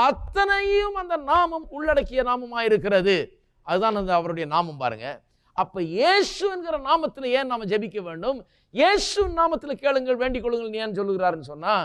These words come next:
அந்த நாமத்தை உச்சரிக்கும் போது நம்முடைய ரட்சிப்பை உச்சரிக்கிறோம், அந்த நாமத்தை உச்சரிக்கும் போது நம்முடைய சுகத்தை எடுத்துக்கொள்ளுகிறோம், அந்த நாமத்தை உச்சரிக்கும் போது நம்முடைய விடுதலையை நாம் எடுத்துக்கொள்ளுகிறோம்.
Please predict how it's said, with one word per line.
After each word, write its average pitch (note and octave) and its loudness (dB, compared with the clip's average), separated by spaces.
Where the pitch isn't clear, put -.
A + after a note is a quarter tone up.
அந்த G#3+ 0
நாமத்தை F4 2
உச்சரிக்கும் C#4+ -2
போது B3+ 2
நம்முடைய G#3+ -2
ரட்சிப்பை B3 0
உச்சரிக்கிறோம், E3+ -4
அந்த E3+ -10
நாமத்தை D#4 2
உச்சரிக்கும் C4 -10
போது A3+ -10
நம்முடைய F#3+ -10
சுகத்தை B3 0
எடுத்துக்கொள்ளுகிறோம், F3+ -8
அந்த D4+ 2
நாமத்தை F#4 2
உச்சரிக்கும் D#4 -8
போது C4+ -8
நம்முடைய A3 0
விடுதலையை D4 2
நாம் A#3 -2
எடுத்துக்கொள்ளுகிறோம். F#3 -4